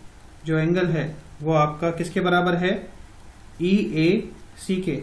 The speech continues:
देखिए, डीएई आपका बराबर है ईएसी के। क्यों? क्योंकि ये आपका angle bisector है और ये आपका एक exterior angle बनता है। तो इसका simple सा मतलब है ये angle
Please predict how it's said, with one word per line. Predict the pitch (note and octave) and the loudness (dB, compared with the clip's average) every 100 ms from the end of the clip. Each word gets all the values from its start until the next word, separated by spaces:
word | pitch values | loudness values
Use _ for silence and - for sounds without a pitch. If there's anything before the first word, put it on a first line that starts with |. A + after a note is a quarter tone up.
| - | -6
देखिए, | D3+ F3 G3+ - - - D#3+ | -2 0 0 -2 -14 -14 -10
डीएई | D3 D#3+ F#3 F#3+ - D#3 F3 F#3+ D#3 E3 D#3+ G3 - - | 2 4 6 4 0 2 2 2 0 4 4 4 -2 -6
आपका | D#3 - D#3+ | -4 -2 2
बराबर | D#3 D#3 E3+ F#3+ | 4 4 4 2
है | F3 D#3+ F#3+ - - - - - - - - | 2 2 0 -6 -18 -20 -20 -20 -20 -14 0
ईएसी | F#3+ A3 - E3 F#3+ B3+ - - F3 D#3 | 4 4 4 4 4 2 -4 -4 -2 0
के। | D3+ C3 | -2 -4
क्यों? | - G#3 B3 | -2 0 0
क्योंकि | A#3+ G3 F#3+ G#3+ | 0 0 2 2
ये | F3 G3 | 4 4
आपका | E3+ - G3+ | 4 2 -2
angle | D#3+ D#3+ D#3+ G#3+ A#3 - | 0 2 2 0 -2 -6
bisector | C#3 D3 D3+ E3+ - E3+ | -2 -2 -2 -4 -2 0
है | F#3+ - - - - - - - - D3+ | 2 0 -4 -16 -20 -20 -20 -20 -10 -4
और | D3+ | -2
ये | D3+ G#3 | 2 4
आपका | F#3+ F#3+ G3 A3+ - - - - - | 4 4 2 2 -2 -14 -20 -18 -2
एक | F#3 G3 - | 0 0 -2
exterior | E3 - G3 F#3 G3 | -4 2 6 6 4
angle | F3 F#3 F#3+ | 4 6 6
बनता | F#3+ G3 G3 | 6 4 4
है। | E3+ C3 - - - | 2 -2 -8 -10 -2
तो | |
इसका | F#3+ F#3+ G#3 | 0 2 4
simple | G3+ G3 G#3+ | 6 6 6
सा | A3+ | 6
मतलब | G#3 G3+ G3+ | 6 6 6
है | F#3+ F3+ G3+ - - - - | 6 4 2 -2 -12 -12 -4
ये | D#3 D#3+ A3 | 0 6 8
angle | G#3 F3+ G3 | 8 8 6